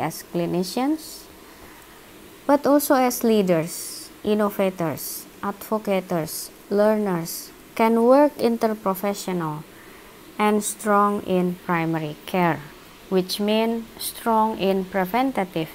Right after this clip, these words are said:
dentistry. This additional curriculum is named Global Health Starter Kit. So we hope to be able to continue a path that has been created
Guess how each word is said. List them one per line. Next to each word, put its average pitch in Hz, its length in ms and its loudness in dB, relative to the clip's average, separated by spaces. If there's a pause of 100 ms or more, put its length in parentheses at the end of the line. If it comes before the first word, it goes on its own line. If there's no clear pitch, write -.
dentistry. 180 680 -4 (1300)
This 247 220 8
additional 269 640 6
curriculum 208 640 0
is 180 280 -2
named 185 400 0
Global 175 720 0
Health 165 320 -2
Starter - 600 -8
Kit. - 200 -10 (2500)
So 294 280 6
we 311 280 8
hope 359 360 4
to 311 100 6
be 262 140 4
able 247 400 4
to 240 120 -6
continue 214 540 0
a 180 140 -2
path 185 540 2 (160)
that 196 240 0
has 190 200 -2
been 180 260 0
created 180 640 -2